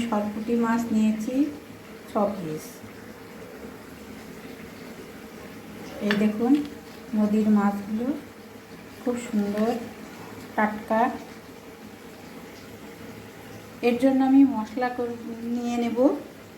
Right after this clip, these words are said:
কটা কুমড়োর বীজ, একটি টমেটো, একটা ছোট সাইজের পেঁয়াজ আর আদা, হাফ ইঞ্চি আদা।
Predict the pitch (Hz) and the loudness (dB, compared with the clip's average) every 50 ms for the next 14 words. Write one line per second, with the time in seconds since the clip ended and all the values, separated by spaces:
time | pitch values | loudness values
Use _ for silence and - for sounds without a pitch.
0 | - - - - - - 226 220 - 233 233 233 - 240 233 226 220 220 226 226 | -16 -16 -16 -12 -8 -6 -4 -2 0 0 0 0 0 -2 0 0 0 2 4 4
1 | 233 220 190 208 220 220 226 247 285 311 294 - - - - - - - - - | 2 2 2 0 0 2 6 6 6 6 6 2 -6 -12 -16 -16 -18 -16 -12 -8
2 | 214 202 202 - 233 226 - 214 208 208 214 214 214 208 - 233 247 277 302 285 | -8 -8 -6 -6 -8 -6 -4 -4 -2 0 0 0 0 0 2 6 6 6 6 6
3 | - - - - - - - - - - - - 220 214 - 220 214 - - 214 | 2 -4 -10 -14 -16 -16 -18 -18 -18 -18 -16 -14 -12 -8 -8 -8 -8 -6 -6 -6
4 | 214 220 - - 226 214 220 214 214 233 226 233 226 - - 214 214 214 226 247 | -6 -4 0 2 2 2 2 4 4 4 4 4 2 0 0 2 4 4 6 6
5 | 294 320 - - - - - - - - - - - - - - - 208 202 196 | 4 4 2 -4 -10 -14 -16 -16 -16 -18 -18 -18 -18 -16 -14 -8 -6 -2 -2 0
6 | 208 247 302 277 240 - 208 180 180 165 143 139 - - - - - - - - | 0 0 0 0 0 0 2 4 4 4 2 2 -2 -8 -12 -14 -16 -16 -16 -16
7 | - - - - - - - - 240 233 226 233 220 214 214 208 214 226 208 180 | -10 -2 2 4 4 4 4 4 4 4 6 4 2 0 0 0 2 4 4 4
8 | 165 147 151 | 2 0 -2